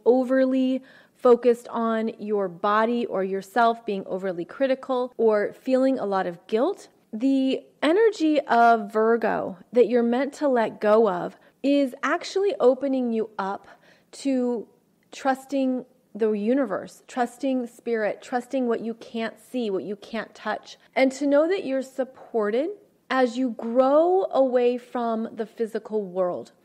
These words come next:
because that Virgo energy can be very focused on the minutia and how something needs to improve. So you're looking at how perhaps you've turned messages on yourself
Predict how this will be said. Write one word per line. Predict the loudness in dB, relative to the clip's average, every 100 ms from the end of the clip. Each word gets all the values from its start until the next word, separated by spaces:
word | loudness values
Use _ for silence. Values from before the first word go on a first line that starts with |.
| -10
because | -4 0 2
that | 0 0
Virgo | 0 2 2
energy | 2 0 0 -2 -6
can | -6
be | -6 -4
very | -4 -2 -2
focused | -4 -8 -8 -10
on | -10 -8
the |
minutia | -8 -8 -8 -6 -6 -6 -8 -8 -12 _ -4
and | -4
how | -2 -2 -2
something | -2 -4 -2 -2
needs | -4 -8
to | -10 -10
improve. | -10 -12 -6 -2 -2 -4 -14 _
So | -2
you're | 0 2 0 -2 -6 _
looking | -4 -4 -2 -4 -2
at | -6 -6
how | -8 -4 -2 -2
perhaps | -4 -6 -6 -8 -12
you've | -10 -8 -10
turned | -18 -10 -6 -4 -4 -2
messages | -2 -4 -6 -8 -6 -8 -8
on | -10 -10
yourself | -10 -10 -8 -6 -8